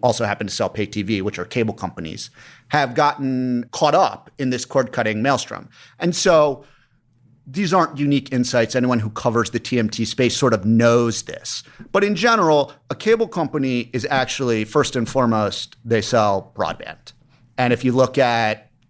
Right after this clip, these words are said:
their revenue, if you look at their gross profits, and you look at their ebitda, these are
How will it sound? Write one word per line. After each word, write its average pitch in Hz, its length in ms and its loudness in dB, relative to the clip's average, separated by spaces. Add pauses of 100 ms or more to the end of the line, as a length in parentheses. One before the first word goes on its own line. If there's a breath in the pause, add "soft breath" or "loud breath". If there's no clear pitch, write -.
(160)
their 98 160 -2
revenue, 139 480 2
if 113 140 -2
you 113 80 -2
look 110 100 -2
at 110 80 -2
their 104 120 0
gross 135 260 2
profits, 123 460 0
and 117 120 -6
you 113 80 -2
look 117 140 -2
at 113 60 -4
their 110 160 -2
ebitda, 135 600 0 (320 soft breath)
these 180 160 0
are 120 240 2